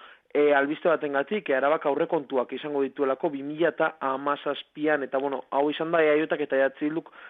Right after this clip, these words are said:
akordio bat lortu dutelako, E H Bilduk, eh, eh, bueno, ba, asanblada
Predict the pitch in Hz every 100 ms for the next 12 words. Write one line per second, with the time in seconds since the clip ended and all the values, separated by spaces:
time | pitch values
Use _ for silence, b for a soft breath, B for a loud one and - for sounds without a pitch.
0 | B - 147 143 170 160 151 165 170 160
1 | 147 147 - 190 147 143 - 160 143 185
2 | 180 151 147 - 143 160 170 139 123 117
3 | - 131 120 117 123 117 117 - 147 139
4 | 139 139 139